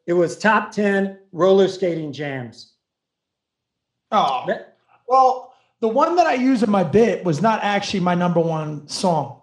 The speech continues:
Speaker 2: That's not the one I used to love to skate to.
Speaker 1: You mean Tony's Jam?
Speaker 2: Yeah. I mean, Don't Stop the Rock is great, but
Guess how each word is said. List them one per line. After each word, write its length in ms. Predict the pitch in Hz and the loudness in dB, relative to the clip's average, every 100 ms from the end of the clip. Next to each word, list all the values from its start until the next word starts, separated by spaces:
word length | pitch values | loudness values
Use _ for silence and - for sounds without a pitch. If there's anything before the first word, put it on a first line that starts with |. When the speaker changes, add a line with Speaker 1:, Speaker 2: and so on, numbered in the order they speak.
| - | -4
Speaker 2:
That's 200 | 180 202 | -2 -2
not 100 | 196 | 0
the 80 | 180 | 2
one 160 | 175 | 2
I 80 | 165 | 0
used 180 | 160 - | -6 -8
to 60 | |
love 220 | 160 156 147 | -6 -6 -6
to 60 | |
skate 340 | 135 156 147 - | -8 -6 -8 -10
to. 80 | - _ - | -20 _ -6
Speaker 1:
You 80 | 175 | -2
mean 140 | 165 | 0
Tony's 360 | 170 180 185 160 | 2 2 4 4
Jam? 300 | 190 190 - - _ _ _ _ _ _ _ _ - | 2 0 -4 -16 _ _ _ _ _ _ _ _ 0
Speaker 2:
Yeah. 320 | 202 160 117 - _ _ _ - | 2 2 -2 -14 _ _ _ -8
I 60 | |
mean, 160 | 208 208 | -4 0
Don't 180 | 247 254 | 2 2
Stop 300 | 254 262 240 | 2 2 2
the 80 | 190 | 0
Rock 340 | 202 220 - | 2 2 0
is 100 | 147 | -8
great, 460 | - 185 170 131 - | -4 -2 -2 -4 -12
but 420 | 156 147 - _ | -12 -12 -14 _